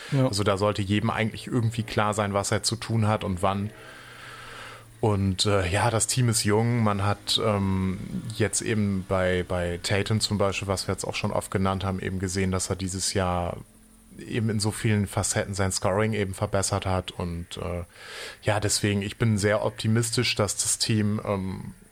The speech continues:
Speaker 2: gerade der Situation geschuldet eigentlich sehr gut damit klarkommen wird und, ähm, könnten tatsächlich in das Ostfinale einziehen, je nach Matchup. Ähm, da gibt es wenige Teams, die wirklich eindeutig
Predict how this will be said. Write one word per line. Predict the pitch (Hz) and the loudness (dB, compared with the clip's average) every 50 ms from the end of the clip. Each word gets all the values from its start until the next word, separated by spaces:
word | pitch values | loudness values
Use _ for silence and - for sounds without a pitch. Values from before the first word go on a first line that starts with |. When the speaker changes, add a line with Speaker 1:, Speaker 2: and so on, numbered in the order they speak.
| - _ - - - - | -20 _ -20 -20 -16 -6
Speaker 2:
gerade | - - 90 104 110 - - 101 | -2 0 0 0 0 -2 -4 0
der | 107 107 104 101 101 | 2 2 4 4 2
Situation | 92 98 98 - 113 104 - - - 117 117 | 0 -2 0 0 0 0 2 2 2 2 4
geschuldet | 107 113 104 - - 117 107 98 98 95 - | 4 2 2 2 2 2 2 2 2 0 0
eigentlich | - 104 101 104 98 | -2 -4 -4 -4 -2
sehr | - 104 95 | 0 0 0
gut | 90 101 98 - | 0 -2 -2 0
damit | 98 92 92 92 - | 0 0 0 -2 -2
klarkommen | - 98 90 92 - - 107 98 98 92 | -2 -2 -2 0 0 0 0 0 0 -2
wird | 92 92 92 90 - - | 0 0 -2 -2 -2 -6
und, | - - - 92 92 90 - - - | -12 -10 -8 -6 -6 -6 -8 -8 -8
ähm, | 110 101 101 98 98 98 101 101 - - _ _ _ - - - - - - - - - - - - - - | -4 -4 -4 -4 -4 -6 -8 -10 -12 -14 _ _ _ -20 -20 -20 -20 -20 -20 -20 -18 -18 -18 -18 -20 -20 -8
könnten | - - 113 110 123 120 127 | 0 2 2 2 2 0 0
tatsächlich | 110 113 110 110 - 117 107 107 110 101 98 | 2 2 2 2 2 2 2 2 0 0 0
in | 117 107 | 2 2
das | 104 98 - | 2 2 2
Ostfinale | - - 117 - - - 131 123 117 110 110 107 110 | 0 0 0 0 0 0 2 4 4 4 4 4 2
einziehen, | 101 110 110 113 110 - - 120 113 | 2 2 2 2 2 2 2 4 4
je | 110 107 110 | 4 4 4
nach | 104 107 101 101 | 2 2 0 2
Matchup. | 117 107 107 - - - 98 104 101 98 - 95 92 | 0 0 2 2 2 2 2 0 0 0 -2 -4 0
Ähm, | 101 98 98 95 95 98 95 98 - - - _ - | 0 2 2 2 0 -2 -4 -6 -10 -16 -20 _ -4
da | - 104 | -2 -2
gibt | 98 95 101 - - - | 0 0 -4 -4 -4 -4
es | - - - - | -2 -2 -2 0
wenige | 107 107 107 110 104 107 107 104 | 2 4 4 4 4 2 2 0
Teams, | - - 110 107 104 - | 0 2 2 2 2 0
die | - - 101 95 | -2 -2 -2 0
wirklich | 110 107 - - 101 98 - - - - - | 0 0 0 0 -2 -2 -2 -6 -8 -8 -2
eindeutig | - 107 107 101 - 104 104 104 - - 113 101 107 - - - - | 0 0 0 2 2 2 2 2 2 0 -2 -2 -2 -6 -10 -12 -10